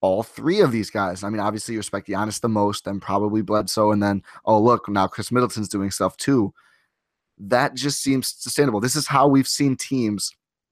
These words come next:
win a lot of games in the N B A. I mean, you can look at any of the best teams in the league.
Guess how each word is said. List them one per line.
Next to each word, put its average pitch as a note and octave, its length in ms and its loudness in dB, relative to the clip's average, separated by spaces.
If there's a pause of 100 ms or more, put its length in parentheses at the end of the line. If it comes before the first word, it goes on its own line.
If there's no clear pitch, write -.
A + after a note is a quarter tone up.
(120)
win A#2+ 280 2
a G#2 100 -2
lot G#2 260 4
of A2 200 0
games A2+ 340 -2
in G#2 80 -6
the - 140 -6
N G#2+ 160 -4
B G2 160 -2
A. F2+ 180 -6
I F#2 40 -8
mean, G#2 180 -8
you G#2+ 100 -10
can B2 140 -6
look A#2 200 -2
at A2+ 200 -4
any A2 180 0
of C3 80 4
the B2+ 60 4
best A#2 260 0
teams A2 280 -2
in A2 60 -2
the G#2+ 100 -2
league. G2+ 380 -2